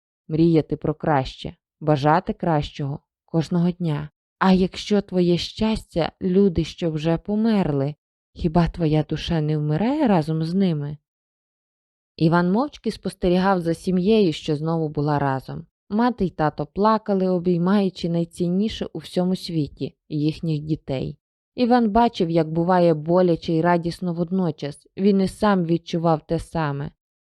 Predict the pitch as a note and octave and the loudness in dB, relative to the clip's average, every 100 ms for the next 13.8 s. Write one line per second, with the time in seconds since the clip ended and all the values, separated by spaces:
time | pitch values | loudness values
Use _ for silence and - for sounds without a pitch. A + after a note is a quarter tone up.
0 | _ - B3 B3 A#3 B3 C4+ F#3 E3 F3+ | _ 2 4 4 4 0 0 0 0 -2
1 | - F#3+ G#3 G3+ F#3+ F3 - F3+ - E3 | -2 -2 -2 -2 -6 -6 -8 -6 0 0
2 | D3 C#3+ C#3 - E3 D3+ F3+ F3 E3+ D#3+ | 2 0 -2 -2 -2 2 4 2 0 0
3 | D#3+ F3 F#3+ F3 - G3+ E3+ C#3+ C3+ C#3+ | 0 0 -2 -6 -2 0 2 0 -2 -2
4 | D#3+ - F#3 - E3 D3+ D3+ C#3+ - C#3 | -2 2 0 2 0 0 -2 -4 -2 -2
5 | C3 - D3+ D3 C#3+ E3 F3 E3+ D3 - | -2 -4 0 0 0 -2 0 0 -2 -2
6 | D3 C#3+ - E3+ E3 D#3+ D#3 D#3 D#3 F3 | -4 -6 0 2 2 2 0 -2 -2 2
7 | D#3+ - C#3 C#3 C3+ C#3 _ - D#3 - | 2 0 -2 -2 -4 -8 _ -8 -6 -4
8 | C#3+ C#3+ C3+ - - C3+ C3 - F3+ G#3+ | 0 0 0 -2 -4 -2 -4 -2 0 2
9 | E3 D#3+ D3 D3 C#3 C3+ C#3 C#3 C#3 C#3+ | 2 2 0 0 0 0 2 2 0 0
10 | C#3+ C3+ C3 - C3 D3 _ _ _ _ | -2 0 -4 -8 -12 -12 _ _ _ _
11 | - A3+ A3 - G3+ F#3 G3 - G3 F#3+ | 0 2 2 0 0 2 0 0 0 2
12 | F3+ D3 E3+ B3 - E3 - - D#3 G3 | 2 2 2 0 0 -4 -4 -4 0 0
13 | A#3 A3+ A3 - G#3+ G#3 F3+ C#3 | 2 2 2 0 0 0 0 -6